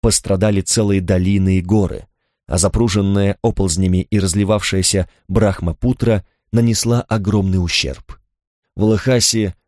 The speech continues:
только несколькими неделями позже узнали, насколько огромны последствия этой катастрофы в самом Тибете. Судя по всему, эпицентр землетрясения находился в южной части страны.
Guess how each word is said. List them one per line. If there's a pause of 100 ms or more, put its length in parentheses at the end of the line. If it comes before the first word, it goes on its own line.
(160)
только
несколькими
неделями
позже
узнали, (180)
насколько
огромны
последствия
этой
катастрофы (120)
в
самом
Тибете. (800)
Судя
по
всему, (380)
эпицентр
землетрясения
находился
в
южной
части
страны.